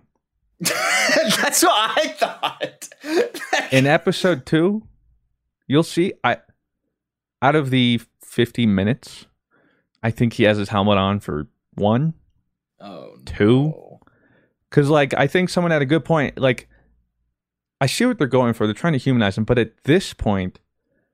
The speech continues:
Speaker 2: he doesn't feel like Master Chief. He just looks like another G I
Speaker 1: Spartan
Speaker 2: Joe
Speaker 1: guy.
Speaker 2: dude.
Speaker 1: Yeah,
Speaker 2: Yeah, like,
Speaker 1: he's not,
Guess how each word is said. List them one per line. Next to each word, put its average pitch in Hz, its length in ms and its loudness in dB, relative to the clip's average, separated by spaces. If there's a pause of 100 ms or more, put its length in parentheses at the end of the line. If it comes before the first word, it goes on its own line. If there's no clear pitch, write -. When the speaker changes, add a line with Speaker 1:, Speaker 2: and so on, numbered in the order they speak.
(180)
Speaker 2:
he 143 200 -2
doesn't 151 400 2
feel 147 320 2
like 123 180 4
Master 117 380 0
Chief. 139 240 -2
He 131 120 0
just 139 220 -2
looks 147 200 -2
like 131 260 2
another 117 600 2 (680)
G 117 180 4
I 110 140 6
Speaker 1:
Spartan 107 100 4
Speaker 2:
Joe 110 320 4
Speaker 1:
guy. 90 60 2 (340)
Speaker 2:
dude. - 80 -10
Speaker 1:
Yeah, 123 320 2
Speaker 2:
Yeah, 120 60 2
like, 120 140 4
Speaker 1:
he's 110 80 0
not, 160 300 -4